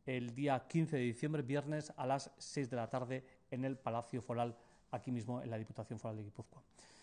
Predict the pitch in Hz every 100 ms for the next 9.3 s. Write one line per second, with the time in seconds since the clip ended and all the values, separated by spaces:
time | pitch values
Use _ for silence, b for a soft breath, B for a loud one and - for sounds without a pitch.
0 | B B B B - 156 147 151 143 196
1 | 165 165 170 151 156 151 147 156 156 -
2 | 127 123 127 - - 131 127 117 156 156
3 | 139 131 139 151 147 147 - 127 120 123
4 | 123 135 143 120 123 156 160 151 185 -
5 | 135 117 123 120 117 131 127 131 131 B
6 | B B - 135 123 123 120 117 - 117
7 | 120 131 123 131 127 117 - 127 123 -
8 | - 127 147 147 135 127 120 117 113 143
9 | 139 143 -